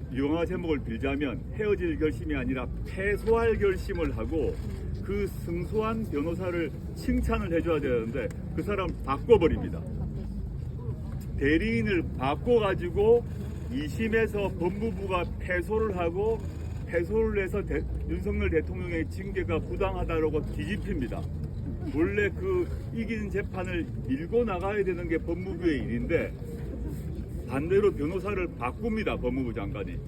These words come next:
이건 직권남용과 그 각종 직무유기의 혐의가 있고요. 세 번째는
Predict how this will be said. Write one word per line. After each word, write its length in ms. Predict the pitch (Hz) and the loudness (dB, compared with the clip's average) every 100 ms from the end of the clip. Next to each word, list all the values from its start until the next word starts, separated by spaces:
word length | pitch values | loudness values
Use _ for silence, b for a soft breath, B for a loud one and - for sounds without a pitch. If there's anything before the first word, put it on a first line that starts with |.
| 175 | -4
이건 240 | 180 170 | -4 -4
직권남용과 1120 | - 190 180 170 147 143 139 139 147 156 160 - - - - - | -6 -4 -2 -2 -2 -2 -2 -2 0 -2 -4 -6 -8 -8 -8 -6
그 120 | 123 | -6
각종 380 | 113 135 - 147 | -4 -4 -2 -2
직무유기의 800 | 135 165 170 160 131 123 139 131 | -2 -2 0 0 0 -2 0 0
혐의가 360 | 156 151 135 117 | 0 -2 0 -2
있고요. 400 | 135 113 95 - - - - | -2 -4 -6 -6 -8 -8 -8
세 220 | - - 143 | -6 -4 0
번째는 560 | 190 196 - - 123 | 0 2 0 2 2